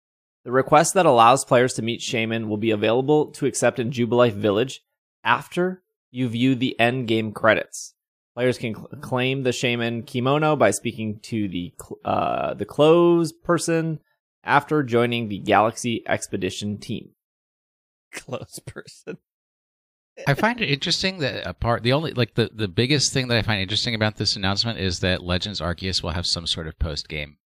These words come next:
Speaker 3: Because why
Speaker 2: Yeah.
Speaker 3: would you have outfits after the ending credits if there wasn't some post game to enjoy?
Speaker 1: Well, I would hope that <laughs> there was some post game. <laughs> Doesn't, we
Speaker 3: But, but it's never guaranteed.
Speaker 1: That's true. Well,
Speaker 3: right?
Speaker 1: um,
Speaker 3: We, we
Speaker 1: that's
Speaker 3: know
Speaker 1: true.
Speaker 3: nothing about this style of game.
Speaker 1: This could be the only post game, though. Who knows?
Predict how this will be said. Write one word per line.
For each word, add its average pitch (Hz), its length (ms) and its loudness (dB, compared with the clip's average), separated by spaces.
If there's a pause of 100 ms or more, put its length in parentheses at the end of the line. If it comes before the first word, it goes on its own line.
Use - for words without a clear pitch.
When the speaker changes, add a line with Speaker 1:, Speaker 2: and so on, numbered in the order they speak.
(480)
Speaker 3:
Because 95 320 -4
why 92 200 0
Speaker 2:
Yeah. 131 340 4
Speaker 3:
would 90 60 -4
you 82 260 -8
have 90 300 -6
outfits 85 680 -8 (340)
after 82 320 -8
the 80 120 -8
ending 80 240 -10
credits - 580 -6
if 78 200 -12
there 82 120 -12
wasn't 76 260 -10
some 80 200 -8
post 71 320 -8
game 69 260 -10
to 80 100 -16
enjoy? 76 400 -18 (100)
Speaker 1:
Well, 156 100 -2
I 98 80 -2
would 90 120 -4
hope 127 320 0
that 131 260 2
<laughs> - 20 2
there 165 100 8
was - 180 2
some - 180 -2
post 214 300 2
game. - 140 -4 (600)
<laughs> 381 200 -8
Doesn't, 165 220 -2 (200)
we 147 220 2
Speaker 3:
But, - 160 -8
but 254 120 -6
it's 226 240 -6
never 220 220 0
guaranteed. 208 640 -4
Speaker 1:
That's 370 120 -4
true. 165 280 4
Well, 160 240 6
Speaker 3:
right? - 120 4
Speaker 1:
um, 160 160 6
Speaker 3:
We, 160 80 -6
we 139 100 -2
Speaker 1:
that's 214 100 4
Speaker 3:
know 185 100 0
Speaker 1:
true. 120 80 2
Speaker 3:
nothing 165 300 -2
about 143 240 -2
this 143 160 -2
style 131 300 -2
of 104 100 -8
game. 151 280 -2
Speaker 1:
This 170 120 2
could 202 180 6
be 214 100 0
the 190 160 4
only 302 200 6
post 113 260 4
game, 110 180 0
though. 98 140 0
Who 123 100 -2
knows? - 420 -8